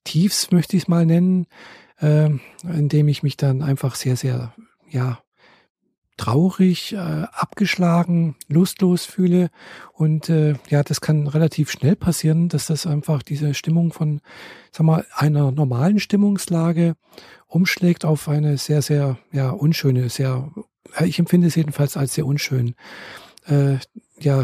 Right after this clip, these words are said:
ich hab das dann auch leider nicht mehr im Griff irgendwie. Ich kann mich dann auch ganz, ganz schlecht irgendwie einfangen. Und, äh, ja, Anlass dazu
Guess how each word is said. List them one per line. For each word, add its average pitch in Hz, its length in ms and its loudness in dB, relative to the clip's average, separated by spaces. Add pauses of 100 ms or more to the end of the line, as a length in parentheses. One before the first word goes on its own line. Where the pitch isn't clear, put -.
ich 147 160 -6
hab 160 100 2
das - 380 0
dann 147 220 2
auch 147 180 -2
leider 156 320 2
nicht 151 160 2
mehr 151 100 2
im 131 140 2
Griff - 260 0
irgendwie. 190 340 2
Ich 170 100 -2
kann 156 180 -2
mich 143 100 -2
dann 147 140 -2
auch - 240 -6
ganz, 147 220 -2
ganz 139 160 0
schlecht - 280 -2
irgendwie 139 280 -4
einfangen. 180 560 -2 (600)
Und, 156 340 0
äh, 147 160 4
ja, 143 340 2 (460)
Anlass 160 500 0
dazu 156 300 -4